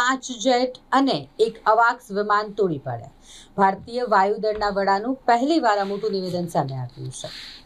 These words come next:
સરકારી કંપનીઓને વાહનોનું સ્ક્રેપિંગ સોંપનાર કેરળ દેશનું પ્રથમ રાજ્ય બન્યું છે. છેતરપિંડીથી બચવા માટે કેરળ સરકારે મહત્વનો નિર્ણય લીધો. સાયકલિંગથી કેન્સર,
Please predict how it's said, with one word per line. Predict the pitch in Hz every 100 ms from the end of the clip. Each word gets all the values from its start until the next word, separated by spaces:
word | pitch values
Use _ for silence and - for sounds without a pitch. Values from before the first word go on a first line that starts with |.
| - - - _ _ - - - _ _ _ - -
સરકારી | 262 269 311 339
કંપનીઓને | 320 320 320 330 330
વાહનોનું | 294 294 302 311 -
સ્ક્રેપિંગ | 277 262 262 311 302 -
સોંપનાર | 262 254 269 269 269
કેરળ | 277 254 254 254
દેશનું | 247 - - 262 294 _
પ્રથમ | 233 220 226 220
રાજ્ય | 196 170 170
બન્યું | 151 147 151
છે. | 165
છેતરપિંડીથી | 180 214 214 214 226 220
બચવા | 208 233 220
માટે | 214 254 381 - - - - _
કેરળ | 254 254 247
સરકારે | 233 - 226 220
મહત્વનો | 208 196 202 180
નિર્ણય | 160 147 127 127
લીધો. | 110 - - - - - - - - - - - - - -
સાયકલિંગથી | 240 240 269 285 294 311
કેન્સર, | 302 269 262